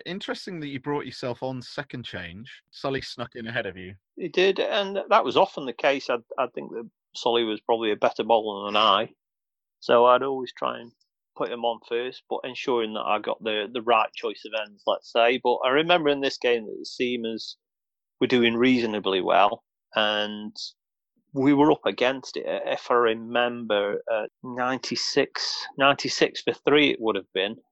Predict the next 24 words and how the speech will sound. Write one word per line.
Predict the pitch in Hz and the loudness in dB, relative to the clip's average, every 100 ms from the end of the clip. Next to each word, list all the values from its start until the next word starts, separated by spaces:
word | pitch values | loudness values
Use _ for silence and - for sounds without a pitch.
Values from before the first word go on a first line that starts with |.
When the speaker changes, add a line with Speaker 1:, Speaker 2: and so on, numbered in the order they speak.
| _ - | _ -4
Speaker 2:
and | 113 107 | -2 0
I | |
was | 107 107 | -4 -2
thinking, | 120 113 - 117 | -2 -2 -4 -6
"Oh, | 117 113 110 | -6 -8 -8
Christ, | - - 117 107 | -6 -4 -4 -4
we're | - 120 | 2 2
up | 117 | 2
against | 107 113 107 - | 2 2 0 -4
it | 67 | -2
here." | 107 107 104 - | 0 2 0 -2
Um, | 95 107 101 101 101 104 104 _ | -4 -2 -2 -2 -2 -6 -14 _
you | 107 | -4
know, | 104 104 101 _ _ | 0 0 -2 _ _
Ryan | - 127 123 | 4 4 4
Brown, | 113 120 120 117 | 4 4 4 0
who's | 117 110 | -4 -8
a | - | -4
quality | 131 120 110 113 | 0 0 -2 -8
player, | - 120 120 | 0 0 0
was | 113 | -4
on | 120 120 - | -6 -8 -6
forty | 135 127 - 123 | -6 -6 -4 0
odd, | 117 | 0